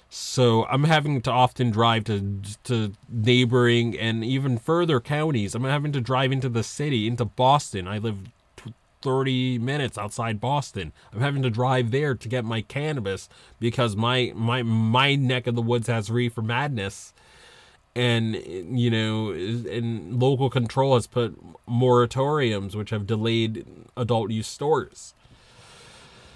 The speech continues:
But again, this is a fabricated problem.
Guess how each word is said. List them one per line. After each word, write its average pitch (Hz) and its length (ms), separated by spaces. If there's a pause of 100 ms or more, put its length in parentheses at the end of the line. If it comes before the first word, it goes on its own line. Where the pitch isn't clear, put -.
(340)
But 131 180
again, 123 260
this 131 180
is 143 80
a 135 40
fabricated 123 880
problem. 95 720